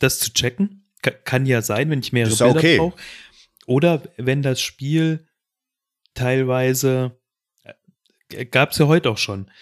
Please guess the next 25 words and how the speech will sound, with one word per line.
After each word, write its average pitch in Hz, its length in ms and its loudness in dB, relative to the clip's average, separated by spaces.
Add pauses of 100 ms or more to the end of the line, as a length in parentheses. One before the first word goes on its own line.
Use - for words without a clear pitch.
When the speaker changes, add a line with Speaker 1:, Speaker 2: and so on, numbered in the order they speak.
(180)
Speaker 1:
wo 120 100 2
es 123 160 -2
in 117 480 -8
einem 139 240 0
Sechzehner 139 460 0
eine 120 140 -4
Aktion 160 440 0
gab, 202 340 -4
dann 120 260 -4
ist - 200 -4
das 123 80 -4
Spiel 139 480 -2
zwei, 123 260 -2
drei, 123 240 -2
vier 131 180 -6
Minuten 120 380 -8
weitergelaufen, 156 680 -4
es - 140 -8
gab 120 220 -4
dann 113 180 -2
Ecke 139 320 -2
auf - 180 -2
der 107 140 0
anderen 143 320 -4
Seite 131 560 -4